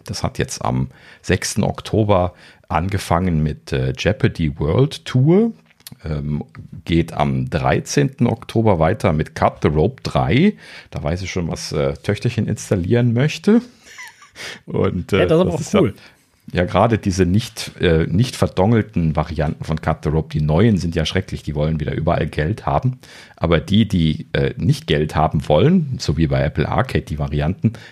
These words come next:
Speaker 1: die sind halt eben großartig, die alten, die habe ich auch
Speaker 2: Ja.
Speaker 1: damals gespielt.
Speaker 2: Ich hab das,
Speaker 1: Ne?
Speaker 2: ich hab das, glaub ich, weiß gar nicht, hat man das gekauft? Bin mir nicht mehr sicher. Ähm,
Speaker 1: Ähm,
Speaker 2: aber
Speaker 1: ja,
Speaker 2: ganz
Speaker 1: also,
Speaker 2: früher, die allererste
Speaker 1: ja,
Speaker 2: Version.
Speaker 1: genau, kleine
Speaker 2: Ähm,
Speaker 1: Beträge bezahlt.
Speaker 2: ja, ich glaub, das hat auch neunundneunzig Cent oder so gekostet, aber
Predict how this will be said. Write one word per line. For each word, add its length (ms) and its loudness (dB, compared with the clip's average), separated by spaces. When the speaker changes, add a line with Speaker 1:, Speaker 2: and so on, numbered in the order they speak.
Speaker 1:
die 80 2
sind 160 0
halt 140 -2
eben 160 -4
großartig, 540 0
die 120 -2
alten, 460 0
die 100 -4
habe 120 0
ich 120 -2
auch 160 -2
Speaker 2:
Ja. 120 0
Speaker 1:
damals 280 -4
gespielt. 460 -10
Speaker 2:
Ich 80 -4
hab 100 0
das, 160 0
Speaker 1:
Ne? 120 -4
Speaker 2:
ich 140 -6
hab 100 -4
das, 160 2
glaub 140 0
ich, 120 -6
weiß 160 2
gar 60 2
nicht, 120 -2
hat 120 -2
man 100 2
das 140 -2
gekauft? 680 -2
Bin 120 0
mir 60 2
nicht 100 -2
mehr 100 -6
sicher. 340 -10
Ähm, 420 -4
Speaker 1:
Ähm, 180 -4
Speaker 2:
aber 120 -4
Speaker 1:
ja, 420 0
Speaker 2:
ganz 320 0
Speaker 1:
also, 120 0
Speaker 2:
früher, 260 4
die 140 -4
allererste 420 0
Speaker 1:
ja, 140 2
Speaker 2:
Version. 360 -10
Speaker 1:
genau, 260 2
kleine 280 2
Speaker 2:
Ähm, 60 2
Speaker 1:
Beträge 400 -2
bezahlt. 400 -4
Speaker 2:
ja, 180 -8
ich 100 -8
glaub, 200 -6
das 180 -4
hat 60 -6
auch 100 -2
neunundneunzig 460 -4
Cent 200 -4
oder 200 -4
so 120 -6
gekostet, 520 -2
aber 260 -4